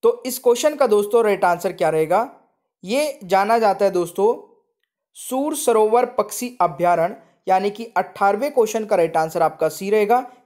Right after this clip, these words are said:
इंपॉर्टेंट क्वेश्चन है ये भी, कई बार एग्जाम में आ चुका है, यूपीएसआई में भी ये क्वेश्चन पूछा जा चुका है। अगला क्वेश्चन है, निम्नलिखित में से कौन सा अभयारण्य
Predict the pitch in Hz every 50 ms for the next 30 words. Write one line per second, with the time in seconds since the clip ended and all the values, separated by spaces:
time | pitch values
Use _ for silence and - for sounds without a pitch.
0 | - 220 214 208 208 - 240 240 240 262 254 240 247 - 180 170 - 185 180 180
1 | 175 170 170 165 202 214 220 190 180 185 180 202 196 190 175 165 147 147 165 160
2 | 170 170 165 160 156 - 156 - 156 165 214 - - _ _ _ _ - 175 190
3 | 214 208 220 233 226 214 202 208 214 208 208 214 214 208 208 196 196 180 160 151
4 | - 175 - - - 190 170 - 185 165 151 131 123 - 135 - 131 123 127 -
5 | - _ _ _ _ _ _ _ _ _ _ _ _ _ _ _ _ - - 214
6 | 208 240 294 302 302 - 262 247 254 277 254 247 262 277 311 - - - 202 202
7 | 202 208 208 214 214 277 277 277 247 240 233 233 247 269 269 269 - 202 208 220
8 | 226 - 240 220 208 - - 165 156 147 190 190 190 185 170 196 233 311